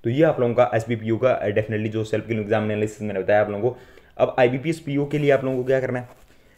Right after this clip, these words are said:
क्योंकि ये एग्जाम अब जिन्होंने दिया है उनको पता है कि एग्जाम के अंदर क्या चल रहा है।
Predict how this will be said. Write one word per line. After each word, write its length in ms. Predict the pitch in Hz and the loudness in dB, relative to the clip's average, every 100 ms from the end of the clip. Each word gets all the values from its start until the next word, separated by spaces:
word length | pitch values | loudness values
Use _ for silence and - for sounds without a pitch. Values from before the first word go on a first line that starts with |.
| _ | _
क्योंकि 180 | 135 135 | -4 0
ये 200 | 123 139 | 4 4
एग्जाम 260 | 143 139 135 | 6 2 2
अब 240 | 117 123 | 0 -2
जिन्होंने 320 | 117 131 139 | 0 0 0
दिया 240 | 117 131 131 | 0 -2 -2
है 60 | |
उनको 120 | 127 | -2
पता 160 | 123 123 | 0 2
है 60 | 123 | 2
कि 60 | |
एग्जाम 260 | 117 117 113 | 2 2 2
के 60 | |
अंदर 160 | 123 117 | -2 0
क्या 160 | 123 117 | 2 2
चल 140 | 113 | 0
रहा 180 | 104 | -2
है। 60 | 110 | -4